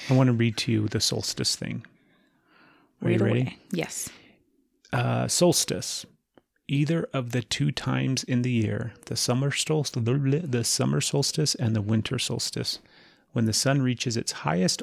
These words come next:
Speaker 1: or lowest point in the sky at noon, marked by the longest and shortest days. Not bad.
Speaker 2: Not bad.
Speaker 1: As I was Googling it, hold on, I'm gonna, uh, it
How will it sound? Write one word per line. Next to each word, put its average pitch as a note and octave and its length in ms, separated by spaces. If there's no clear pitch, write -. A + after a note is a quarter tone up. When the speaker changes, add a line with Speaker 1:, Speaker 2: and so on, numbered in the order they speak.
Speaker 1:
or D3 140
lowest B2 400
point A#2+ 260
in A2+ 100
the A2+ 80
sky A2 460
at A2 240
noon, A2 380
marked A#2+ 340
by A2+ 200
the A2 120
longest B2+ 600
and A2 200
shortest A2+ 560
days. A2 640
Not A2+ 180
bad. A#2+ 280
Speaker 2:
Not F#3 200
bad. C#4+ 260
Speaker 1:
As A#2 180
I A#2+ 100
was A2+ 180
Googling A2+ 520
it, - 280
hold A2+ 200
on, A2 100
I'm A2 60
gonna, G#2+ 180
uh, A2+ 300
it - 200